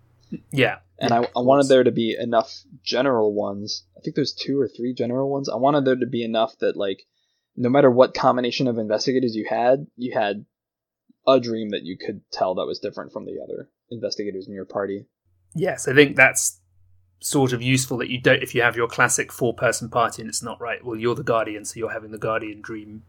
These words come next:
Speaker 1: you're the Rogue, have the Rogue dream. It's like, oh, actually, you're a veteran, so have the veteran dream.
Speaker 2: Yeah, yeah.
Speaker 1: You can
Speaker 2: It was
Speaker 1: kinda
Speaker 2: cool.
Speaker 1: play
Speaker 2: It's,
Speaker 1: off that
Speaker 2: it's cool that
Speaker 1: instead.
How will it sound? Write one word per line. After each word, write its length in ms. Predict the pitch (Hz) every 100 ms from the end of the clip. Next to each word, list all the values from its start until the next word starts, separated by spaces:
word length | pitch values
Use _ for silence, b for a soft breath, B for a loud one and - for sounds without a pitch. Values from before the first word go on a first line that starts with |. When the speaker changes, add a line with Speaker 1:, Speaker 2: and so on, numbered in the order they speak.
| -
Speaker 1:
you're 240 | 117 110
the 320 | 107 110 110 -
Rogue, 380 | 120 110 104 -
have 160 | 117
the 80 | 131
Rogue 240 | 113 110 110
dream. 260 | 113 107 110
It's 180 | - -
like, 100 | -
oh, 180 | 165 175
actually, 320 | 160 - - 123
you're 180 | 131 123
a 60 |
veteran, 520 | 131 135 - 113 101 -
so 260 | - 117
have 200 | - 123
the 80 | 123
veteran 420 | 123 120 120 107
dream. 320 | 110 110 107 123
Speaker 2:
Yeah, 380 | 151 156 123
yeah. 400 | 113 131 127 110
Speaker 1:
You 40 | 110
can 100 | 147
Speaker 2:
It 40 |
was 0 | 131
Speaker 1:
kinda 100 | 120
Speaker 2:
cool. 80 | -
Speaker 1:
play 160 | 175 123
Speaker 2:
It's, 40 |
Speaker 1:
off 180 | 113 -
that 100 | 123
Speaker 2:
it's 120 | 117
cool 220 | - 170 156
that 80 | 117
Speaker 1:
instead. 220 | 110